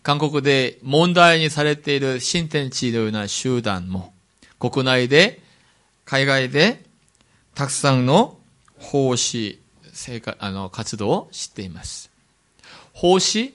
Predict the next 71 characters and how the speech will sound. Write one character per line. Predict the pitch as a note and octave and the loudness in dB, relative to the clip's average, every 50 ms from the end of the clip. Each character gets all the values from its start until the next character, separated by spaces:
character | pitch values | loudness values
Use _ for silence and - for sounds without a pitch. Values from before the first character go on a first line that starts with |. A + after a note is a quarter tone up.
| _ | _
ま | - C#3 C3+ | -8 -6 -2
た | - C#3 C3+ C3+ C3+ | 2 2 2 2 0
ヒ | C3 - - - | -2 -6 -6 -2
ュ | D3 D3 | -2 0
ー | D3+ | 0
マ | D3+ D3+ D3 | 0 0 0
ニ | D3 D3 | 0 0
ズ | C#3+ D#3+ F3+ | 0 -2 -2
ム | A3 C4 - _ _ - | -2 -4 -8 _ _ -6
と | G3 | -6
い | F3 | -4
う | E3+ | -4
そ | E3+ - | -4 -4
の | D#3 D3+ D3 C#3+ C3+ | -4 -2 -2 -2 -2
名 | A#2+ A#2+ A#2+ B2+ | -4 -4 -4 -4
前 | D3 D#3 D#3+ D#3 D#3 D3 C#3 | -2 -2 0 0 0 0 -2
で | C#3 C#3 D3+ F3 G3 F3+ C3 G2+ - - _ _ _ - - _ _ | -2 0 4 4 6 6 4 2 -2 -10 _ _ _ -20 -20 _ _
接 | - - E3 D#3+ D#3+ | -2 2 2 2 2
近 | D#3+ E3 D#3+ D#3 | 2 2 4 4
す | D3+ D#3+ - E3+ | 2 2 0 0
る | F#3 E3+ | 0 0
と、 | D#3 - G3+ G#3+ E3+ A2 - - - _ _ _ _ _ _ _ _ _ _ _ _ _ _ _ _ _ _ - - - - - | 2 6 6 6 6 6 2 -4 -12 _ _ _ _ _ _ _ _ _ _ _ _ _ _ _ _ _ _ -20 -20 -20 -14 -8
伝 | - B2+ D#3 F#3+ | -4 -2 0 0
道 | G3 G3 | 0 -2
す | F3 - - | -4 -4 -6
る | D#3+ D#3 | -6 -6
こ | D3 B2+ | -6 -8
と | - A#2+ | -6 -6
が | A2+ G#2+ G2 - - _ _ _ _ _ _ - | -6 -6 -8 -10 -14 _ _ _ _ _ _ -16
し | - - - | -14 -12 -10
や | A2 G#2+ | -10 -10
す | - - | -10 -10
い | G#2+ | -12
か | - - G2 | -12 -14 -18
ら | - - | -20 -20
と | _ - | _ -20
い | |
う | - | -20
こ | - _ | -20 _
と | - | -20
で | - - | -20 -20
す。 | - - - - _ _ _ _ _ _ _ _ _ _ _ _ _ - - - _ | -20 -20 -20 -20 _ _ _ _ _ _ _ _ _ _ _ _ _ -20 -20 -14 _
彼 | - E3 D#3+ F3+ | -4 0 2 4
ら | F3+ F3 | 4 4
は | E3+ | 4
そ | E3 - F#3+ F#3+ | 2 0 -2 -2
の | F#3 F3+ | -2 0
こ | D#3 D#3 | -2 -2
と | D#3 D#3 | -2 -2
を | C3+ | -2
よ | B2 B2+ C3+ C#3 C#3 C3+ | 0 0 0 -2 -2 -4
く | C3+ - C3 A#2 A2 | -4 -6 -4 -4 -4
知 | - - | -6 -8
っ | - | -6
て | - D3 | -4 -2
い | C#3+ | -2
る | B2 A2 | -2 -2
か | - G#2 G#2+ | -4 -2 2
ら、 | B2+ D3+ C#3+ A#2+ F#2 - - | 4 4 4 2 0 -4 -6
い | - C#3 | 0 4
ろ | D#3 E3+ F3+ | 4 4 4
ん | F3+ F#3 | 4 2
な | F3 E3+ D#3 | 0 -2 -2
奉 | D3+ F3 E3+ E3 E3+ | -2 -4 -4 -2 -2
仕 | D#3+ - D3+ | -4 -4 -4
団 | C3+ C3+ C3+ C#3 | -2 -2 -2 -2
体 | C3 C#3 C3 B2 | -4 -4 -4 -4
を | A#2+ A2+ | -4 -6
作 | A#2 - - - D3 C#3+ | -8 -10 -10 -6 -6 -6
っ | |
て、 | C#3+ - F#3 F#3+ E3+ A2+ | -4 0 2 4 4 2